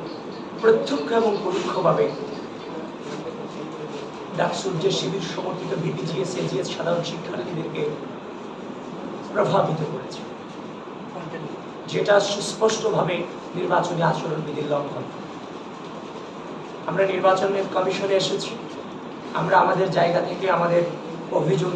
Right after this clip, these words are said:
জানিয়েছি। যদি ঢাকা বিশ্ববিদ্যালয় এরিয়ার বাহিরে এভাবে বিশ্ববিদ্যালয়ের শিক্ষার্থীকে সমবেত করে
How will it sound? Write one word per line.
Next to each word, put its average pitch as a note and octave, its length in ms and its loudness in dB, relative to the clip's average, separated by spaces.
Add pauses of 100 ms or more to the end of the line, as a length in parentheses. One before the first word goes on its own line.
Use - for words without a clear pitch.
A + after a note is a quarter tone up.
জানিয়েছি। G#2+ 420 0 (1160)
যদি G3+ 280 6 (1300)
ঢাকা G#3+ 220 6 (100)
বিশ্ববিদ্যালয় G#3+ 680 2
এরিয়ার G3 320 8
বাহিরে E3 300 2 (1500)
এভাবে G3 300 8 (320)
বিশ্ববিদ্যালয়ের G#3 720 0
শিক্ষার্থীকে G3 580 -2 (120)
সমবেত F#3+ 400 2 (100)
করে E3 180 4